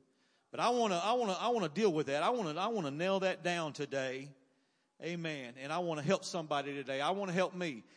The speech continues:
Ever since I was asked to do the, to teach, I began to seek the Lord, and I wanted to come up with a lot of different things.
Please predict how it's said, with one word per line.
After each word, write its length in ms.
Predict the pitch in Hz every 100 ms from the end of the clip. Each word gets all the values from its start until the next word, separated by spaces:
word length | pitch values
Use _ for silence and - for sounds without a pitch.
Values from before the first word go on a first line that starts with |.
| - _
Ever 220 | 156 190
since 320 | 190 208 208 202
I 100 | 190
was 220 | 170 151
asked 260 | 190 180
to 60 | 165
do 200 | 156 196
the, 80 | 160
to 200 | - 156
teach, 340 | - 196 185
I 120 | 170
began 260 | 165 160 175
to 60 | 151
seek 260 | - 185
the 100 | 165
Lord, 280 | 165 180 165
and 100 | 156
I 60 | 180
wanted 200 | 185 156
to 60 |
come 140 | 156 180
up 140 | 170
with 80 | 165
a 40 |
lot 200 | 135 165
of 80 | 175
different 280 | 180 170 147
things. 380 | 180 160 123